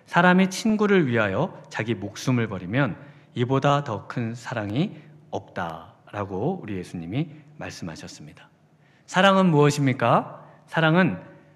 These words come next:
수고하고 자기를 희생하여 상대방의 필요를 채워주고 최선의 것을 행해서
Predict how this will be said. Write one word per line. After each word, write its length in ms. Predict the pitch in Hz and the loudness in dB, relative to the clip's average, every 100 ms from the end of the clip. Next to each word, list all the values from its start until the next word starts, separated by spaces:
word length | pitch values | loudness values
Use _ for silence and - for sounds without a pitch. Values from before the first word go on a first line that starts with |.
| _ _ | _ _
수고하고 1000 | - - 185 165 120 87 110 196 - - _ _ | -20 -6 2 4 4 2 -4 -6 -10 -20 _ _
자기를 640 | - 120 120 110 104 - - 143 | -8 -4 -2 -4 -6 -10 -12 -10
희생하여 540 | 147 120 90 92 175 - - _ _ _ | -4 -4 -4 -6 -8 -10 -20 _ _ _
상대방의 640 | - 196 196 185 175 175 175 | -6 0 2 4 6 4 2
필요를 640 | 170 165 156 160 156 151 | 0 2 6 6 6 2
채워주고 840 | - 180 143 120 95 110 190 - - _ _ _ _ | -4 0 0 -2 -6 -6 -6 -10 -20 _ _ _ _
최선의 600 | - - 247 247 240 220 214 | -10 0 0 2 2 2 2
것을 420 | 156 135 123 - | 0 0 -4 -4
행해서 640 | 123 104 113 170 - - | -6 -6 -4 -6 -6 -18